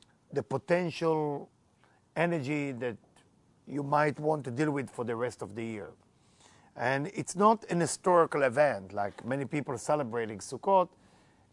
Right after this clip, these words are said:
is an historical event because the Israelites left Egypt and they build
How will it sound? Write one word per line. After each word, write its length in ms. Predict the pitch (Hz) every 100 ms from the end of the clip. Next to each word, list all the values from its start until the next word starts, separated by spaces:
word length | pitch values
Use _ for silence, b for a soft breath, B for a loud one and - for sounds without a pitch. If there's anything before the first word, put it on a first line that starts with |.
| -
is 200 | 139 131
an 100 | 143
historical 720 | 139 - 165 156 156 143 143 -
event 460 | 143 214 202 190
because 260 | 147 - 147
the 120 | 135
Israelites 560 | 196 185 165 151 139 117
left 220 | 139 -
Egypt 380 | 208 180 190 - _ b b b
and 180 | - 139
they 60 | 139
build 480 | 127 170 165 143